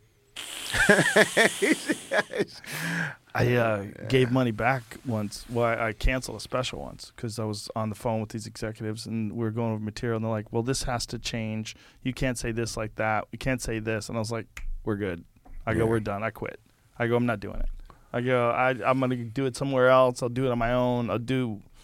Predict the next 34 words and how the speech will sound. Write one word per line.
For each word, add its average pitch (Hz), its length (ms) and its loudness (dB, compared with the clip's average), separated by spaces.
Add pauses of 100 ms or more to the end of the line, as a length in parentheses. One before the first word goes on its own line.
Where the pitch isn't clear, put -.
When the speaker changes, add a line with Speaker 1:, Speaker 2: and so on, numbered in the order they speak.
(120)
Speaker 2:
there's 117 180 -2
no 135 120 6
way 117 160 2
I'm 101 100 -2
doing 101 200 -2
this 95 100 -6
special." - 400 -8
I'm - 80 -10
like, 101 160 -6
"This 123 180 -6
is, 123 180 -4 (280)
we 143 80 0
can't 170 240 4
do 202 140 0
this. - 320 -6
You 117 80 -8
can't 151 240 2
tell 151 160 4
me 143 160 4
what 127 240 4
I 120 80 4
can 135 200 0
and 120 120 -4
can't 110 260 -4
say." - 340 -2 (120)
Speaker 1:
When 113 260 -2
I, 113 300 -4 (180)
when 104 160 -2
I 95 60 2
did 98 200 -2
the 101 80 0
Comedy 101 340 0
Central 139 340 -2
special - 460 -8